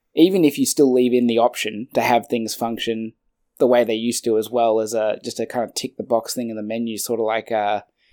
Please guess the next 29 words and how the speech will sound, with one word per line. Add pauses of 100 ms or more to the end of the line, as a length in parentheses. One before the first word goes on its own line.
(220)
I
think
the
Halo
Master
Chief
Collection
did
a
lot
of,
um, (640)
you
know,
having
a
lot
of (120)
turn
off,
turn
on
again
things
to
sort
of
replicate
the